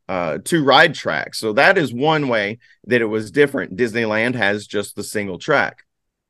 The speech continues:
So this meant that depending on the side of the attraction you entered, you, you would have a completely different experience as the tracks traveled in their own distinct show scenes. So the left side and the right side,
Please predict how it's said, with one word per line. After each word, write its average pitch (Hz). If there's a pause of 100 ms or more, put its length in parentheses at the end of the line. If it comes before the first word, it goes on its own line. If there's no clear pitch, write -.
(960)
So 151
this 196
meant 240
that 160
depending 175
on 165
the 143
side 147
of 139
the 135
attraction 143
you 127
entered, 110 (240)
you, 156
you 139
would 202
have 160
a 135
completely 139
different 143
experience 135 (320)
as 123
the 110
tracks 160
traveled 120 (320)
in 123
their 120
own 147
distinct 131
show 127
scenes. 87
So 117
the 110
left 156
side 160 (320)
and 131
the 127
right 160
side, 92